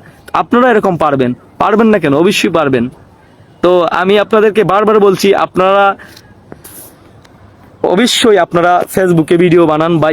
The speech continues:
YouTube-এ ভিডিও বানান, আপনার সফলতা আসবে। আপনারা লজ্জার বিষয় না, আপনি কিছু ভিডিও করেন, অনেক সময় দেখা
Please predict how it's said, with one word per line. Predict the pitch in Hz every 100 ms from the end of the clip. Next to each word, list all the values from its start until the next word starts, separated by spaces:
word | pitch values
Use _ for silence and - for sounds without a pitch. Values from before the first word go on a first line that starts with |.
| 156
YouTube-এ | 160 160 156
ভিডিও | 165 180 165
বানান, | 147 175 143
আপনার | - 156 -
সফলতা | 165 147 156 185 190 - - - 147
আসবে। | 156 131 123 - - - - - - - 139
আপনারা | 147 185 202 214 202 - - - - 196
লজ্জার | 247 220 254 196
বিষয় | 160 196
না, | 151 143
আপনি | 165 190 -
কিছু | 185 190
ভিডিও | 185 185 180
করেন, | 165 170 185
অনেক | 165 175 -
সময় | 190 165
দেখা | 160